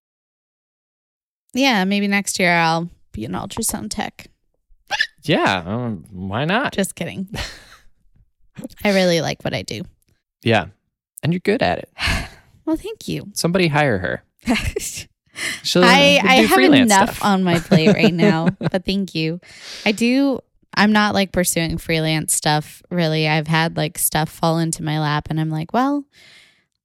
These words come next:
Speaker 1: if I really wanted to do freelance stuff, I could pursue this person and check in and be like, 'Hey, how's this, this going?' But, um,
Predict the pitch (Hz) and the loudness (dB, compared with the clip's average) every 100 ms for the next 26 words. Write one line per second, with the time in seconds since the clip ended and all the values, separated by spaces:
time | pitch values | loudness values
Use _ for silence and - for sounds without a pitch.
0 | _ _ 196 214 214 233 262 240 226 214 | _ _ 0 2 4 4 4 4 2 0
1 | 202 208 196 214 226 190 175 - 160 - | -2 -2 0 -2 0 0 0 0 -2 -2
2 | 165 175 160 175 170 - 226 180 - 170 | -4 -4 -2 -4 -2 0 0 -2 -2 -4
3 | 175 - 175 170 151 - 160 - - - | -4 -4 -2 -2 -2 -4 -6 -6 -8 -6
4 | 202 208 214 208 262 277 247 233 233 226 | -6 -6 -6 -8 -8 -4 -2 -4 -4 -8
5 | - - - _ 226 - 220 240 214 196 | -8 -12 -16 _ -10 -4 0 0 2 0
6 | 175 170 170 170 170 | 0 0 0 0 0